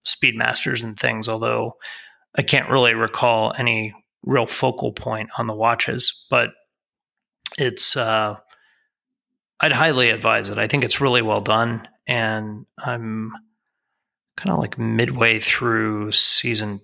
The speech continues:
two, and season three came out not long ago. We'll see how it keeps going, but it's, it's, uh, it's neat. The cars are cool, you know, from the sixties, they all had Corvettes, and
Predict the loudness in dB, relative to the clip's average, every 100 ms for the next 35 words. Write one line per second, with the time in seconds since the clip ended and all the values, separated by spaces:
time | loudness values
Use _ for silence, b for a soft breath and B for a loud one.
0 | _ -2 -2 -2 -2 -2 -2 -4 -2 -2
1 | -4 -2 0 2 0 -2 -4 -2 -2 -2
2 | -2 0 -2 -2 -2 -2 -2 0 0 0
3 | -2 -4 -2 0 0 2 2 2 0 -2
4 | -6 _ _ _ -2 -2 -2 -6 -6 -2
5 | -2 0 0 -2 -6 -8 -2 -2 2 2
6 | 2 0 -2 2 2 2 0 0 0 -2
7 | -6 _ _ _ _ _ _ _ _ _
8 | _ _ -4 -2 2 2 2 -2 0 2
9 | 4 4 0 -2 0 2 2 2 0 2
10 | 2 2 -2 -4 0 0 0 0 0 0
11 | 2 2 2 0 -2 -4 -2 0 0 2
12 | 0 0 -8